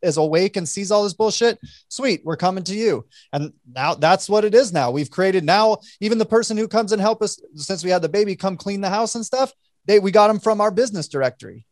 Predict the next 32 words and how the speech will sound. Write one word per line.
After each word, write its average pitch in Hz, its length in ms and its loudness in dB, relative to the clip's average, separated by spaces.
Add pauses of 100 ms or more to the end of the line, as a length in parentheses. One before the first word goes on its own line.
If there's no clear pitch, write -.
(160)
You 170 80 -2
know 196 60 2
what 208 80 4
I 208 40 2
mean? 233 240 -2 (240)
So 226 200 4
that 180 220 -4
we're, 208 240 4 (100)
we're 196 160 -2
creating 226 500 0
this 165 160 -4
counterculture 143 760 -4 (100)
and, 165 260 -4
and 165 180 -4
economy. 151 600 -4 (280)
And 147 160 -8
so 190 300 4 (520)
to 185 100 2
me, 262 240 2
that's 233 240 6
already 214 260 6
winning, 151 400 -2
right? 165 260 2
We're 202 160 4
already 208 400 6
fucking 139 380 -2
winning 143 260 -4
the 117 80 -10
thing. 131 360 -8 (240)
It's 156 120 -4
just 202 220 0
like, 190 300 4